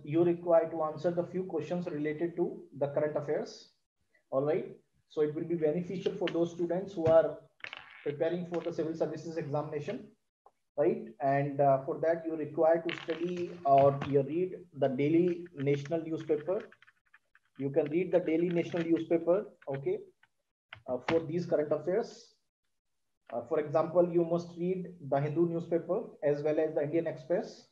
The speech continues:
which will be very beneficial for you to study, uh, and prepare for the civil services examination.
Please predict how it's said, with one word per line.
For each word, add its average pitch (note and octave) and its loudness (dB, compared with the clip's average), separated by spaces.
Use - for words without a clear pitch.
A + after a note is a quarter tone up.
which C#3 -6
will E3 -6
be E3 0
very C#3+ 2
beneficial D#3+ -2
for D3 -4
you E3 -4
to C#3+ -4
study, F3 -4
uh, B2+ 2
and C#3 0
prepare D#3 2
for D3+ -2
the D#3 -4
civil D3+ -4
services D3 -6
examination. D3 -4